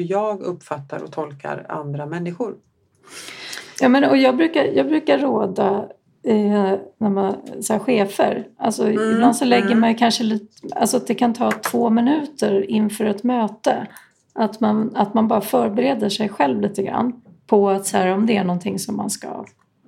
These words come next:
Speaker 2: ja, men, ta upp. Eller så här.
Speaker 1: Mm, mm.
Speaker 2: Ja, och så kan man bara tänka igenom lite. Så här, vad är det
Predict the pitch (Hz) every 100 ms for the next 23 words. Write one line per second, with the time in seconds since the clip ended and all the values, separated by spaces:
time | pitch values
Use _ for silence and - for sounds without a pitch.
0 | _ _ _ - 208 196 214 202 - -
1 | - - _ _ _ - 180 175 170 156
2 | 160 175 - - 226 214 - - - _
3 | - 254 - 247 - - - 233 226 233
4 | 233 226 240 214 220 214 285 240 190 180
5 | 160 - 214 202 254 196 185 185